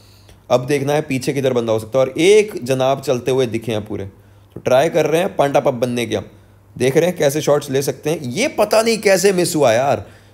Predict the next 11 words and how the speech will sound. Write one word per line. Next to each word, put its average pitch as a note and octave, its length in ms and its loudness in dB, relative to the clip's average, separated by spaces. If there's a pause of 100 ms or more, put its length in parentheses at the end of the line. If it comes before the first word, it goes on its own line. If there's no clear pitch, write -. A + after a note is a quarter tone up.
(140)
ये F3 140 0
शॉट G#3 180 0
कभी G3 180 0
मिस F3 220 -2
नहीं F3 100 0
हो E3 80 0
सकता, - 520 -4
ये G3+ 600 -4
लगा, B2+ 640 0 (380)
but C#3+ 120 4
still। B2+ 280 -2